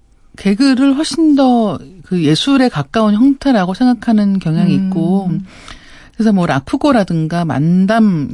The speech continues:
Speaker 1: 같은
Speaker 2: 그쵸.
Speaker 1: 형태의,
Speaker 2: 음.
Speaker 1: 그러니까 이를테면 전통 예술의 한 분과로 이런 개그 같은 게
Speaker 2: 음.
Speaker 1: 들어가 있는 거죠. 물론 이제 우리가 티비에서 보는 그 이-, 이른바 개그맨이라고 하는 사람들과 약간 다른 식으로
Speaker 2: 음.
Speaker 1: 라-,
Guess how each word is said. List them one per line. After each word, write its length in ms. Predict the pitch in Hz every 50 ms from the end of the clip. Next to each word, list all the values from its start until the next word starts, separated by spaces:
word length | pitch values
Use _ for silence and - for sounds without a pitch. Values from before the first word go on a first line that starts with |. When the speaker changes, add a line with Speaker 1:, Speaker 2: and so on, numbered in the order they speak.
| -
Speaker 1:
같은 400 | - 156 160 - - - 226 208
Speaker 2:
그쵸. 80 | 196 190
Speaker 1:
형태의, 840 | 254 269 269 269 - - 262 247 226 214 202 214 233 262 294 302 277
Speaker 2:
음. 220 | 226 180 175 180 - - - -
Speaker 1:
그러니까 120 | - - 185
이를테면 240 | 190 - 269 240
전통 360 | - - 196 240 247 392 440 330
예술의 380 | - 147 - - 285 294 269
한 240 | 233 262 320 311 277
분과로 1120 | - - 185 180 185 196 202 202 - - - 233 233 226 226 220 214 254 294 339 359 392 - - - - - - - - -
이런 320 | 202 190 185 185 180 175
개그 840 | - - 180 170 170 - 214 208 202 196 196 190 185 180 175 170 156 -
같은 320 | 151 - - - 208 180
게 80 | 202 202
Speaker 2:
음. 20 |
Speaker 1:
들어가 300 | 202 196 208 208 196 170
있는 260 | 151 160 185 220 208
거죠. 240 | 175 147 139 - 180
물론 320 | 165 170 180 190 190 185 170
이제 240 | 160 170 156 139 -
우리가 240 | - 165 170 170 165
티비에서 500 | - - - - 285 311 311 285 - 262
보는 420 | 220 202 190 185 180 175 170 160 - - - - - - - - - -
그 220 | - - 185 170 160
이-, 160 | - 175 196 -
이른바 400 | - 190 202 214 220 214 208 202
개그맨이라고 680 | 202 - 165 143 175 208 220 220 208 185 165 156 156 165
하는 120 | 180 208 196
사람들과 320 | - 190 196 185 180 170
약간 180 | 143 139 143 143
다른 480 | 135 - - 156 185 214 233 233 226 214
식으로 540 | - - 208 170 175 165 175 185 175 175
Speaker 2:
음. 40 | 170
Speaker 1:
라-, 160 | 165 - -